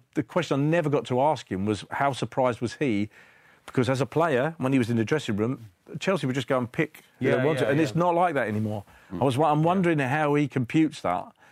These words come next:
Speaker 1: 'cause now he's involved in all that, that
Speaker 2: Yeah.
Speaker 1: Chelsea can't have their own way all the time.
Speaker 2: Although
Speaker 1: They're a different club.
Speaker 2: i-, in between, there probably was this shift that I think they've moved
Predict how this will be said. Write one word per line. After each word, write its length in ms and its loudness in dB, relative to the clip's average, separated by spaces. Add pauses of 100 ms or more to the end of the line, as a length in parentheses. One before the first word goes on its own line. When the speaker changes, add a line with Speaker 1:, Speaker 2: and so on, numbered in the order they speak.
Speaker 1:
'cause 140 2
now 200 2
he's 160 4
involved 400 0
in 100 -4
all 140 -6
that, 260 -4 (100)
that 280 -2
Speaker 2:
Yeah. 40 -10
Speaker 1:
Chelsea 340 0
can't 340 0
have 260 0
their 160 2
own 160 0
way 180 0
all 120 0
the 100 -4
time. 160 -2
Speaker 2:
Although 140 2
Speaker 1:
They're 120 2
a 60 0
different 300 -4
club. 280 0
Speaker 2:
i-, 60 -8
in 240 2
between, 380 0
there 80 0
probably 160 0
was 240 2
this 100 -4
shift 240 -4
that 100 -4
I 40 0
think 120 0
they've 240 -2
moved 320 -2